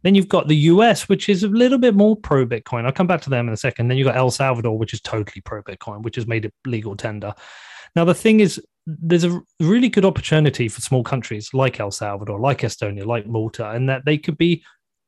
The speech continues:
crypto-friendly or Bitcoin-friendly and create the environment for entrepreneurs to feel like they are able to build a business in their country in this industry, but also feel like they're not going to be attacked for owning this cryptocurrency, which gives you a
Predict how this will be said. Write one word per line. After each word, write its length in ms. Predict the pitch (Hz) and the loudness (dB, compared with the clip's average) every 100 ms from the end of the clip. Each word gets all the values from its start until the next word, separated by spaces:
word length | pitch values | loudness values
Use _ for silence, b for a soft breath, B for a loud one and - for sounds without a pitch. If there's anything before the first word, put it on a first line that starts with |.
| - | -14
crypto-friendly 1040 | - - - - 139 120 165 156 139 107 | -6 -6 -4 0 0 0 0 2 2 -2
or 160 | 98 - | -4 -2
Bitcoin-friendly 720 | 147 - 135 117 147 151 123 | -2 -2 -4 -2 -2 0 0
and 120 | 110 | -4
create 340 | - - 151 151 | -8 -2 -2 2
the 100 | 143 | 0
environment 560 | 123 139 135 113 117 - | 2 0 0 -2 -6 -10
for 340 | - 117 117 b b - | -4 -2 -4 b b -4
entrepreneurs 800 | 147 147 - 139 113 110 139 143 b b b _ | -2 -2 -4 -4 -2 0 -2 -4 b b b _
to 480 | - - 143 139 143 | -6 2 4 4 2
feel 380 | - - 143 160 | 0 -4 2 4
like 320 | 143 120 123 131 | 4 2 -2 -6
they 300 | 123 127 127 123 | -2 2 2 2
are 420 | 120 113 113 120 B - | 0 0 -2 -4 B -4
able 240 | 131 123 | -2 0
to 100 | 120 | -2
build 220 | 113 127 | 0 0
a 60 | 117 | 2
business 400 | 139 131 156 - | -2 0 -2 0
in 80 | 165 | 0
their 100 | 160 | 0
country 380 | - 160 - | -2 -4 -2
in 100 | 170 | 0
this 160 | 170 160 | 0 0
industry, 480 | 165 156 - 170 175 B B | -2 -4 -2 -2 -2 B B
but 120 | - 220 | 0 2
also 260 | 247 170 | 2 0
feel 260 | 135 151 143 | 0 2 2
like 160 | 135 | 2
they're 100 | 127 | 2
not 200 | 127 127 | 0 0
going 180 | 117 120 | -2 -4
to 60 | - | -4
be 100 | 113 | -8
attacked 380 | 110 - 113 110 | -6 -4 -6 -6
for 100 | 127 120 | -6 -2
owning 420 | 131 120 107 104 _ - | -2 -2 -4 -8 _ -10
this 100 | 117 | -8
cryptocurrency, 640 | - 110 113 - 107 120 120 | -6 -4 -4 -2 -2 -2 -2
which 160 | - | 0
gives 240 | 240 220 214 | 0 2 4
you 160 | |
a 80 | 175 | 4